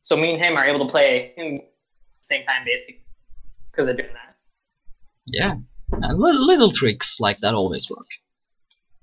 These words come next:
Speaker 1: Just for the Xbox listeners,
Speaker 2: Mm-hmm.
Speaker 1: I know there's a few. <laughs>
Speaker 2: Well, um, I covered my Tales part in Skyrim talk, I guess.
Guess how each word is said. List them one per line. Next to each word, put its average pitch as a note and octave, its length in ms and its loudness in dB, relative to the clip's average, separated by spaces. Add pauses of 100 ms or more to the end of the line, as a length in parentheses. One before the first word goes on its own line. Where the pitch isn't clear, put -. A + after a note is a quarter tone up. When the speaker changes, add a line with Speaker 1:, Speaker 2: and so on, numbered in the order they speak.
(640)
Speaker 1:
Just - 340 -6
for G3+ 100 -2
the F3 60 4
Xbox C#3+ 420 0
listeners, D3 300 0
Speaker 2:
Mm-hmm. C3 260 2 (200)
Speaker 1:
I D#3+ 60 -4
know D#3+ 180 4
there's D#3+ 120 2
a - 20 -8
few. C3+ 220 2
<laughs> - 460 -2 (2500)
Speaker 2:
Well, C#3 280 2 (340)
um, G#2+ 300 0
I C#4 160 8
covered F3 460 4
my A#2+ 280 6
Tales B2 640 4
part G#2+ 340 -2 (260)
in G#2+ 580 0
Skyrim A#2+ 500 6
talk, G2 300 0
I F2+ 120 2
guess. - 560 2